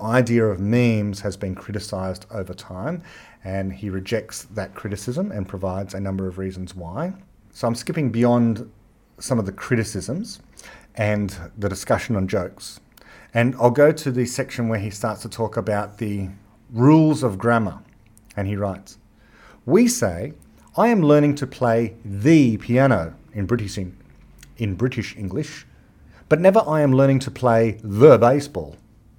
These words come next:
We know how to form such sentences correctly, but until we think about it, very few of us know that the inexplicit grammatical rule we are following even exists,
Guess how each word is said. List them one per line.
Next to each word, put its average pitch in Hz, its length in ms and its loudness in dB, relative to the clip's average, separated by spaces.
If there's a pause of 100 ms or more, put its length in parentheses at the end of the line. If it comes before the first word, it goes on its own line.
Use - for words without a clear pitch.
(420)
We 156 220 8
know 175 280 8
how 135 180 2
to 113 160 -6
form 170 360 2
such - 300 -6
sentences 110 560 -8
correctly, 113 480 -2 (220)
but 190 200 4
until 175 200 0
we 233 100 0
think 202 220 -4
about 98 240 -2
it, 113 60 -14 (260)
very 240 240 6
few 190 260 2
of 165 120 4
us - 120 -4
know 107 500 2
that 139 140 -2
the 113 180 -4
inexplicit 143 520 -4
grammatical 117 500 -2
rule 117 340 4
we 104 120 -2
are 101 80 -2
following 110 440 0
even 107 260 -4
exists, 104 680 -8